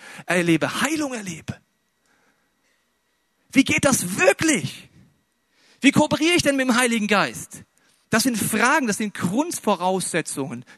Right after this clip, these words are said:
die ich brauche. Und das mit Jesus, vielleicht bist du heute zum ersten Mal da und denkst, „Was ist das mit diesem Jesus?“ Er bietet da an diesem Kreuz etwas an,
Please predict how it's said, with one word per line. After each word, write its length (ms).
die 80
ich 180
brauche. 500
Und 80
das 100
mit 120
Jesus, 320
vielleicht 320
bist 180
du 80
heute 160
zum 100
ersten 300
Mal 200
da 60
und 80
denkst, 180
„Was 100
ist 180
das 140
mit 100
diesem 240
Jesus?“ 540
Er 80
bietet 260
da 80
an 60
diesem 180
Kreuz 320
etwas 340
an, 320